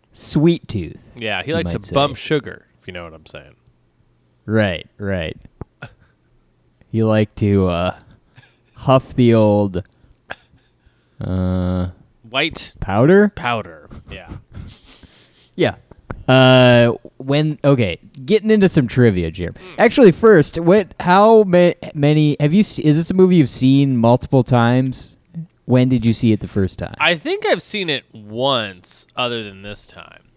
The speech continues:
Speaker 2: And I, oh, but I owned it on D V D. I, like, bought the special edition, watched it one time.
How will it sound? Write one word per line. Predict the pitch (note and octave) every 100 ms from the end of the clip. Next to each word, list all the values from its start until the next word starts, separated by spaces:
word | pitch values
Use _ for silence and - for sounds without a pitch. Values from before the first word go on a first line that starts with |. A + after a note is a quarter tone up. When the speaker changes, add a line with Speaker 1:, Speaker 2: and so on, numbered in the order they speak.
| _ -
Speaker 2:
And | D3+ D#3+ D#3+ D3 - -
I, | C#3 C#3+ D3 -
oh, | F3+ -
but | G3
I | E3+ E3+
owned | G3 D4 A#3+ C3
it | F#2 -
on | B2+ C3+ B2
D | C3 C3+
V | A#2
D. | A2 F#2
I, | A2
like, | D3+ A#2
bought | C#3 D3 -
the | C#3 A2 _
special | - C#3 - B2+
edition, | A2+ A2+ - A#2 A2+ _ - - - - - - - - _ _ - -
watched | C#3 C3+ - D3
it | G2+
one | G#2+ A2
time. | A2+ G2+ G2 G2